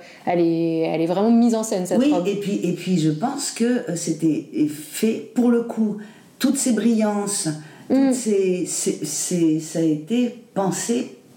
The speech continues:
Speaker 2: pour ce moment-là.
Speaker 1: Ouais.
Speaker 2: Que justement la lumière puisse, euh,
Speaker 1: Mm.
Speaker 2: puisse scintiller. Euh, du coup, c'est un appui pour, euh, la robe a été un appui pour la lumière,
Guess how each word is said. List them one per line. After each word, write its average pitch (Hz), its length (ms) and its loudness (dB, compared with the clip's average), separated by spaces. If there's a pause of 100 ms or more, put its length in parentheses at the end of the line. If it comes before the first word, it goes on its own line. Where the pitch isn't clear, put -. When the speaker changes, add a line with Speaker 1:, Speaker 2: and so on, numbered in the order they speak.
Speaker 2:
pour 247 300 2
ce 226 120 -4
moment-là. 185 440 -4
Speaker 1:
Ouais. 233 380 2
Speaker 2:
Que 185 200 0
justement 185 420 -2
la 208 120 2
lumière 190 400 0 (100)
puisse, - 400 -2
euh, 151 320 0 (400)
Speaker 1:
Mm. 233 240 4 (140)
Speaker 2:
puisse 185 320 -2
scintiller. 226 920 0 (360)
Euh, 143 480 0
du 156 180 -4
coup, 233 200 0
c'est 185 220 -2
un 160 100 2
appui 160 320 0
pour, 175 280 -4
euh, 151 260 2 (260)
la 151 100 2
robe 196 200 0
a 185 40 2
été 180 140 -4
un 165 120 0
appui 165 200 -6
pour 190 160 -6
la 185 80 0
lumière, 170 360 -2